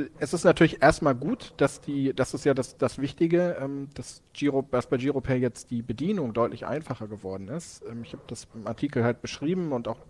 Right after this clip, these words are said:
vielfach ausprobiert. Ich find es mittlerweile mindestens auf einer Stufe mit PayPal. Du hast halt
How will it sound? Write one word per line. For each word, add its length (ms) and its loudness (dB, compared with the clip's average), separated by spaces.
vielfach 320 -2
ausprobiert. 580 -2
Ich 80 -14
find 160 -2
es 100 -8
mittlerweile 720 4
mindestens 400 -4
auf 120 2
einer 260 0
Stufe 340 -4
mit 180 -2
PayPal. 520 0
Du 80 -12
hast 260 2
halt 160 4